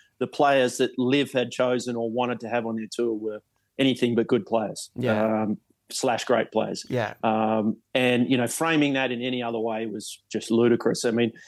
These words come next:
Speaker 1: um, those guys, even if you wanna call some players on the back end of their career, um, what, Lee Westwood just lost in a playoff last, last event they played.
Speaker 2: Yeah.
Speaker 1: Um, so that was a pretty successful event by all, by all accounts.
Speaker 2: Yeah.
Speaker 1: Um,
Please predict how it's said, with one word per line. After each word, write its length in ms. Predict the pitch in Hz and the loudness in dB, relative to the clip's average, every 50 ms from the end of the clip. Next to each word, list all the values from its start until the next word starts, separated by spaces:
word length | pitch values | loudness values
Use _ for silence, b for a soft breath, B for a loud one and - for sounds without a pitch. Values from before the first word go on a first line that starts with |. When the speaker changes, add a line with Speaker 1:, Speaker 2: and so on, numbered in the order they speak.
| B B B B _ - | B B B B _ 0
Speaker 1:
um, 540 | 117 117 117 117 117 117 117 117 117 110 - _ _ _ - | 2 4 4 4 4 2 2 0 0 -4 -6 _ _ _ 0
those 260 | 151 147 156 156 131 | 2 4 4 4 2
guys, 480 | - 147 139 135 135 135 131 120 - - 147 | 2 2 2 4 2 2 -2 -4 -8 -8 -4
even 240 | 147 156 175 147 165 | -2 -2 -2 -2 -4
if 140 | 151 - - | -6 -4 -6
you 80 | 139 127 - | -8 -6 -4
wanna 180 | 151 156 143 131 | -4 -2 -2 -4
call 400 | - - - 156 151 147 139 135 | -4 -2 0 2 2 2 2 -2
some 260 | - - 147 143 139 | -2 -4 -4 -4 -4
players 340 | 139 - 139 135 131 127 120 | -2 0 0 0 0 -2 -4
on 100 | 127 123 | -10 -16
the 60 | 123 110 | -12 -6
back 220 | - 135 135 - - | -4 -4 -4 -4 -4
end 120 | 131 127 | -8 -8
of 80 | 127 120 | -8 -8
their 120 | 123 120 | -10 -12
career, 360 | - - - 127 123 127 127 127 _ _ _ _ _ _ _ - | -10 -4 -2 0 0 0 0 -2 _ _ _ _ _ _ _ -2
um, 300 | 123 120 120 120 110 - | 0 0 0 -2 -4 -2
what, 240 | 143 147 123 - - | 2 2 2 4 4
Lee 120 | 127 131 127 | 4 4 6
Westwood 340 | 135 143 139 - 143 131 | 4 4 2 2 0 2
just 160 | 131 131 - - | 2 0 0 2
lost 220 | 139 135 - - | 0 0 0 -2
in 60 | 127 | -4
a 40 | 113 | -2
playoff 380 | - 139 143 151 156 147 - - | 2 2 4 4 4 2 2 2
last, 420 | 147 151 147 - - - - _ _ _ _ _ _ _ - | 2 2 2 0 -4 -14 -16 _ _ _ _ _ _ _ -2
last 260 | 143 147 147 - - | 0 0 0 0 -4
event 220 | 120 143 156 - | -8 -8 -8 -6
they 120 | - 143 135 | -4 -6 -4
played. 360 | 135 - 160 175 190 202 196 - - | -2 0 0 0 0 -2 -6 -10 -8
Speaker 2:
Yeah. 260 | - 139 135 120 - - - | -6 -4 -4 -4 -4 -6 -8
Speaker 1:
Um, 840 | 113 117 117 117 117 117 117 117 120 120 120 120 120 117 117 - - | -8 -6 -4 -4 -2 -2 -2 -2 -2 -2 -2 -2 -2 -4 -6 -6 -8
so 520 | - - - 135 131 127 123 123 120 123 | -6 -2 0 2 4 6 6 6 4 4
that 140 | - 139 123 | 4 2 2
was 100 | 123 117 | 2 0
a 40 | 110 | -2
pretty 220 | - - 139 135 | 0 0 2 2
successful 520 | 117 - 131 - - 143 135 - - 135 135 | 0 -2 -2 -2 0 0 0 0 2 0 2
event 280 | 120 143 160 160 - | 2 2 0 0 0
by 180 | - 135 135 135 | 0 2 4 4
all, 280 | 135 139 135 131 135 _ _ - | 4 2 0 -2 -4 _ _ -6
by 100 | 135 135 | -4 -2
all 140 | 135 139 139 | -2 -2 -2
accounts. 520 | 135 - - 156 180 202 - - - - - - | -4 -4 -6 -6 -6 -6 -8 -12 -16 -14 -10 -6
Speaker 2:
Yeah. 180 | 139 143 139 - - | -4 -4 -4 -2 2
Speaker 1:
Um, 480 | 127 127 135 - - 135 131 135 127 | 4 4 4 4 4 2 0 -2 -4